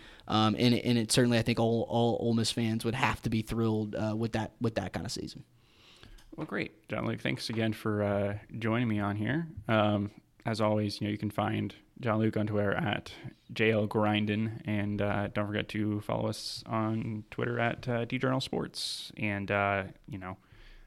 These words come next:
Speaker 2: you can always check out our, uh, Mississippi State and Ole Miss, uh, sports discussion groups on Facebook, too. So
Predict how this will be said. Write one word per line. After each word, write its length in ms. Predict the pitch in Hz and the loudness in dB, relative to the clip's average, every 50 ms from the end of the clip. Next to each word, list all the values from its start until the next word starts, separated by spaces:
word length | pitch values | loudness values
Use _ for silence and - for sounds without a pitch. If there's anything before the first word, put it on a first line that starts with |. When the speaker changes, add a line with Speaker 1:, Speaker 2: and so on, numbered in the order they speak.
| - - - - | -20 -20 -20 -16
Speaker 2:
you 60 | - | -10
can 100 | - 107 | -4 -2
always 220 | 107 107 107 104 - | 0 0 0 0 0
check 200 | - 107 - - | -2 -2 0 0
out 180 | 107 104 101 | 2 2 4
our, 460 | 101 101 101 104 101 104 104 104 101 - - - - _ _ _ _ | 2 2 2 2 2 0 0 -2 -4 -8 -12 -20 -20 _ _ _ _
uh, 140 | - 101 98 | -6 -4 -2
Mississippi 480 | 98 107 120 117 - - 113 - 110 107 | -2 0 -2 -2 -2 -2 -2 -2 -2 -4
State 400 | - - - 113 107 117 107 98 | -2 0 2 4 4 4 4 2
and 160 | 107 104 - | 0 -2 -2
Ole 180 | - 113 113 110 | 0 0 0 2
Miss, 440 | 107 110 107 107 107 - - - - | 2 4 2 2 2 0 -4 -6 -6
uh, 240 | - 104 98 95 95 | -6 -2 -2 -2 -2
sports 320 | - - - 117 110 - | -2 -2 2 2 2 0
discussion 400 | - - - 107 101 - - 104 | 0 -2 0 0 0 0 -2 -6
groups 300 | 95 - 107 110 - - | -6 -6 -8 -6 -6 -6
on 140 | 104 101 101 | -6 -6 -6
Facebook, 520 | - 117 117 110 - - - - - - | -4 -4 -4 -4 -6 -8 -8 -10 -10 -8
too. 300 | - - 143 160 175 180 - - - - - - - _ _ _ _ _ _ | -6 -4 -4 -2 -4 -6 -8 -12 -20 -20 -20 -20 -20 _ _ _ _ _ _
So 400 | - - - 110 104 110 - - | -12 -8 -6 -4 -4 -4 -4 -6